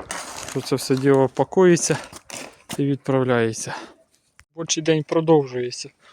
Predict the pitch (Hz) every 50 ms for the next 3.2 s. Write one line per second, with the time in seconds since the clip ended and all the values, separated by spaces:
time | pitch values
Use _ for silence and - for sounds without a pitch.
0 | _ _ _ _ _ _ - 151 156 151 - - - - - 175 147 123 127 165
1 | 170 165 160 156 160 160 - - - - - _ _ _ _ _ _ _ - 165
2 | 147 143 139 - - - 151 151 156 156 151 147 139 131 143 147 143 147 147 147
3 | 147 143 143